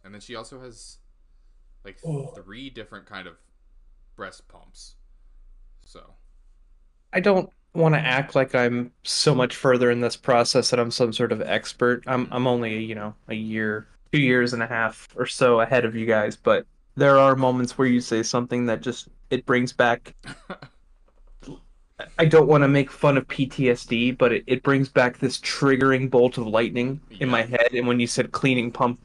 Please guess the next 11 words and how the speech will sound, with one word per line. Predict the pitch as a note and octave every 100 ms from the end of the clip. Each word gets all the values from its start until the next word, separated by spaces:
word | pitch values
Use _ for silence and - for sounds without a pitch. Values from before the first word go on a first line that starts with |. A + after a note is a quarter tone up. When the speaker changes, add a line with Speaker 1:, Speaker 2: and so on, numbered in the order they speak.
| -
Speaker 2:
parts, | - A2+ G#2 -
it's | D3
just | - C3
something | - D3 D#3+
I've | C3+ -
so, | - D#3 D#3
I've | D3+ -
worked | D3+ F#2
Speaker 1:
Yeah. |
Speaker 2:
so | - E3 D3+ - -
hard | D3+ D#3